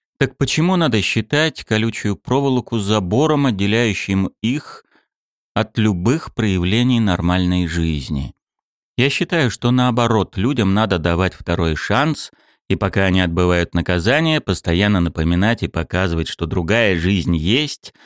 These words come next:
она существует и доступна для них ничуть не меньше, чем для другого свободного человека. Сейчас на Западе, безусловно, зашкаливает понятие толерантности, которое доходит до абсурда.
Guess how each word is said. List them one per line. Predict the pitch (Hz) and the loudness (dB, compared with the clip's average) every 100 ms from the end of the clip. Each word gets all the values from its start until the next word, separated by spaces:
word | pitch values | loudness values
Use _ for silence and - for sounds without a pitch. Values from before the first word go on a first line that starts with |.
| - _ | -20 _
она | 104 117 113 | 0 4 2
существует | - 104 - 104 90 - 98 139 180 139 | 0 -2 -2 -2 -2 -4 -2 0 0 0
и | 120 | 0
доступна | 131 - 208 202 156 | 2 0 -2 0 0
для | 127 139 | 2 2
них | 156 - | 2 2
ничуть | 131 - 135 - | 0 0 -2 0
не | 113 | 2
меньше, | 120 185 160 131 | 2 2 -2 -4
чем | - 131 110 | -2 0 0
для | 104 | 0
другого | 95 101 90 127 120 | 0 -2 0 0 0
свободного | - 90 85 90 90 85 85 | -2 -2 -2 -2 -2 -2 -2
человека. | - 78 76 67 60 - - _ _ _ _ _ - | -6 -8 -8 -8 -14 -20 -20 _ _ _ _ _ -10
Сейчас | - 117 214 - | -6 0 0 2
на | 117 | 0
Западе, | 120 156 110 110 | 2 0 0 0
безусловно, | 101 98 98 127 151 123 98 | 0 0 -2 0 0 2 2
зашкаливает | 98 - 127 123 101 90 | 0 0 0 0 0 0
понятие | 95 107 117 107 95 | 0 0 0 0 -2
толерантности, | - 101 107 110 101 78 - 80 73 - 82 | -2 0 2 0 0 -2 -4 -4 -4 -6 -8
которое | - 85 82 82 82 | -4 -4 -2 -2 0
доходит | 82 - 85 80 | -2 -4 -4 -2
до | 80 82 | -2 -4
абсурда. | - 85 73 - 73 | -4 -8 -8 -10 -12